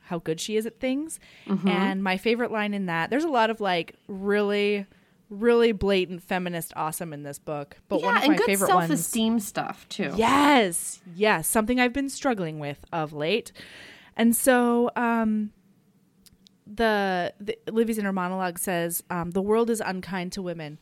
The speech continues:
Speaker 1: It was devastating to women who didn't believe in themselves." And
Speaker 2: Mm-hmm.
Speaker 1: it's so good.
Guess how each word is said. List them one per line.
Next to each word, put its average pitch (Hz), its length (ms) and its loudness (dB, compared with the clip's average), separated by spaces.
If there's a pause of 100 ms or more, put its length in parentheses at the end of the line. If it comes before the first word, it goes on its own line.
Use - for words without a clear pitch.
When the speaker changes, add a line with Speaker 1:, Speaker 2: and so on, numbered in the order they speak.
(280)
Speaker 1:
It 202 80 -2
was 185 180 -2
devastating 196 640 0
to 196 120 -6
women 170 240 -2
who 175 120 -6
didn't 170 280 -8
believe 156 320 -6
in 143 120 -8
themselves." 135 720 -8 (240)
And 202 240 2
Speaker 2:
Mm-hmm. 208 380 2
Speaker 1:
it's 240 100 -10
so 180 500 -8
good. 143 340 -10